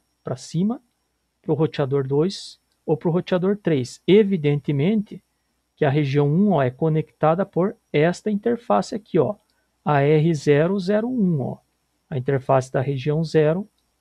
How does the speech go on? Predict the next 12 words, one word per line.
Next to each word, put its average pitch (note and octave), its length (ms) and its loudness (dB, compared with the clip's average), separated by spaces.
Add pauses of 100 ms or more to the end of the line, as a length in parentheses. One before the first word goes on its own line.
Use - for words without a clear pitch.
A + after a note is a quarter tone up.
(380)
né, C#3 300 0 (140)
a, E3+ 60 -4 (360)
a, C3 300 -2
e D3 100 -4
aqui D3+ 560 -2 (1000)
a D3+ 120 -4
região C#3+ 420 4
um, D3+ 280 4
roteador, C#3 580 -4
né? C#3+ 120 -8 (1800)
Então, B2 200 0
é, C#3 260 2